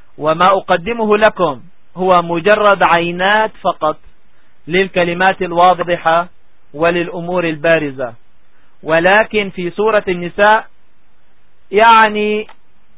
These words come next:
آه، ي-، يعني مئات، مئات الأخطاء والاختلافات، ولكن هنا قدمت فقط هذه المجموعة البسيطة التي،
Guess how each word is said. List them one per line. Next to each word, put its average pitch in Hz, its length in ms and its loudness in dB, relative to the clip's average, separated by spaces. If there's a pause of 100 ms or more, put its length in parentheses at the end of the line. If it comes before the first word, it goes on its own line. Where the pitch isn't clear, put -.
(140)
آه، 180 160 2
ي-، 196 460 0
يعني 190 200 2
مئات، 220 520 4
مئات 247 420 2
الأخطاء 180 680 2 (300)
والاختلافات، 170 800 0
ولكن 196 380 -2
هنا 233 260 0 (680)
قدمت 175 460 0 (200)
فقط 214 460 4 (520)
هذه 196 640 0 (2500)
المجموعة 185 760 4 (120)
البسيطة 190 720 0 (560)
التي، 190 680 -2